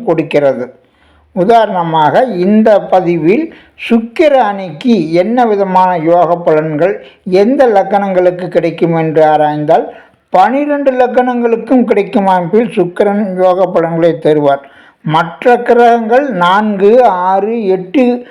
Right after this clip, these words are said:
லக்னங்களுக்கு மட்டும்தான் தருவார்கள். ஆனால் சுக்கிரன் தரும் மாளவியா யோகம்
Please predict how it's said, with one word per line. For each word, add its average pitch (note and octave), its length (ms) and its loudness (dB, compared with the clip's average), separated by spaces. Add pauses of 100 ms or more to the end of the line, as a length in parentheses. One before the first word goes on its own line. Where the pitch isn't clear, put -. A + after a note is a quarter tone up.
(180)
லக்னங்களுக்கு A3 680 2
மட்டும்தான் G3+ 680 0
தருவார்கள். D#3+ 520 0 (340)
ஆனால் F#3+ 480 0
சுக்கிரன் A#3+ 520 -2
தரும் F#3+ 320 0
மாளவியா F#3+ 640 2
யோகம் D#3+ 440 -4